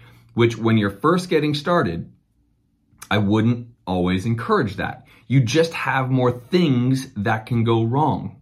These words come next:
right? There's more moving parts. That is a lot of the reason why I'd encourage people just getting started that wholesaling is likely the better avenue. But it's not the only avenue, and it shouldn't be the only avenue if you're only thinking about money. "I don't have money to flip it."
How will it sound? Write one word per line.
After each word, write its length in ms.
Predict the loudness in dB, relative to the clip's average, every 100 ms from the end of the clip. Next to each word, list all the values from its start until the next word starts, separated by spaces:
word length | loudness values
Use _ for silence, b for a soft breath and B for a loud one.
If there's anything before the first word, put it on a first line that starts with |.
| -6
right? 380 | -2 0 -2 B B B 0
There's 260 | 2 2
more 480 | 2 2 4 2 0
moving 540 | 0 2 2 0 -2 -4
parts. 420 | -2 -2 -4 -4
That 220 | -2 0
is 160 | -2 -2
a 60 |
lot 360 | -2 0 0 0
of 60 | 0
the 80 |
reason 320 | 2 2 2 0
why 220 | 2 0
I'd 160 | 0
encourage 720 | -2 -4 -6 -2 0 0 -2 -4
people 220 | -4 -4
just 180 | -4 -2
getting 180 | -4
started 380 | -2 -2 -2 -4 B B B _
that 220 | -2 -2 0
wholesaling 480 | -2 0 0 0
is 120 | 0 0
likely 440 | 0 0 0 0
the 100 | 0
better 540 | -2 -2 -2 -4 -8 _ _
avenue. 520 | -2 0 0 -2 -4 -12 b b 2
But 100 | 2
it's 100 | 4
not 180 | 0 2
the 120 | 0
only 300 | 0 0 0
avenue, 380 | -2 -6 -8 -4
and 100 | -4
it 160 | -4
shouldn't 440 | -2 4 4 4 0
be 100 | 0
the 100 | 2
only 280 | 2 2 0
avenue 400 | 0 -2 -2 -2
if 100 | 0
you're 100 | 0
only 200 | 0 0
thinking 320 | -2 -2 0
about 320 | 2 0 2
money. 360 | 2 2 -2 -4
"I 60 |
don't 160 | -2 0
have 100 | 0
money 300 | 2 2 0
to 100 | -2
flip 240 | -8 -8
it." 160 | -10